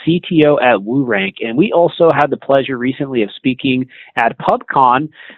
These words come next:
uh, just about a couple weeks ago on voice search, and just really learned so much from him about the way the web is changing and had some great conversations. So really, really excited to have Nils on the line. Nils, how you doing today?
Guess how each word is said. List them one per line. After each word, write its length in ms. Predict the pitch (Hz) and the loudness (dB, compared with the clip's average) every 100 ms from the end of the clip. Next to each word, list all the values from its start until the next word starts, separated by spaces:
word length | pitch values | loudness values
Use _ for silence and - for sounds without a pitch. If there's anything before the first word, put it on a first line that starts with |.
| _ | _
uh, 240 | 131 123 | 0 0
just 260 | 123 - - | 0 -10 -4
about 300 | 147 190 302 | 0 2 2
a 60 | 147 | 0
couple 420 | - 294 180 127 | 0 0 0 0
weeks 280 | 156 240 - | -2 -4 -4
ago 400 | 123 127 127 127 | -2 0 0 0
on 340 | 135 123 110 | 0 0 -4
voice 300 | 127 135 156 - | 0 2 2 0
search, 340 | - 104 101 - - | -6 -4 -4 -6 -4
and 200 | 120 120 | -4 -4
just 200 | 170 127 | -10 -12
really 580 | 117 156 214 185 120 104 139 | -6 -2 2 4 2 -2 -12
learned 400 | 139 131 135 113 - - - | -8 -2 -2 -2 -10 -16 -6
so 200 | 151 175 | -2 0
much 340 | 143 147 110 - - | 2 0 0 -6 -10
from 220 | - 123 110 | -4 -4 -4
him 420 | 117 123 117 110 - | -4 -2 -4 -8 -4
about 440 | 104 110 104 104 | -2 0 0 -2
the 80 | 110 | -10
way 280 | 104 117 123 | -4 0 0
the 160 | 120 | 0
web 260 | 104 110 104 | 2 2 2
is 140 | 95 - | -6 -6
changing 580 | - 143 143 147 139 127 | -2 0 0 -2 -2 -2
and 80 | 98 | -4
had 140 | 113 - | -4 -6
some 160 | 101 - | -14 -4
great 220 | 139 143 | -2 0
conversations. 760 | - 127 104 - 110 117 98 87 | 0 -2 -2 -2 -2 -2 -8 -8
So 140 | 98 98 - - | -8 -8 -12 -6
really, 260 | 147 185 233 | 4 4 4
really 260 | 180 175 160 | 4 6 4
excited 480 | - 143 135 135 123 | 2 2 2 0 -4
to 100 | 120 | 0
have 200 | 120 110 | 0 0
Nils 260 | 113 120 | -4 -4
on 80 | 117 | -4
the 80 | 110 | -6
line. 340 | 104 107 107 | -4 -4 -2
Nils, 220 | 151 208 - | 2 2 2
how 80 | 170 | 0
you 120 | 202 | 2
doing 240 | 196 247 | 0 -2
today? 280 | - 107 87 | -4 -6 -6